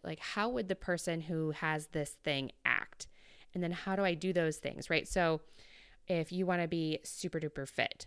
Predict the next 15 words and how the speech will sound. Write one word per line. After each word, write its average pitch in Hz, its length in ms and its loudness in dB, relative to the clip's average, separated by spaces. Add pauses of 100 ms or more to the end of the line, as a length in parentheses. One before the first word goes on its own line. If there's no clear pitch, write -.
(140)
well, 185 140 -4
super 185 280 -4
duper 165 280 -2
fit - 340 0
people, 135 480 -4
what 160 180 0
are 165 80 -2
the - 220 -4
actions 151 360 -6
that 143 140 -8
they're 135 100 -8
taking? - 500 -8
Well, 170 160 -4
they're 165 120 -4
probably 165 720 0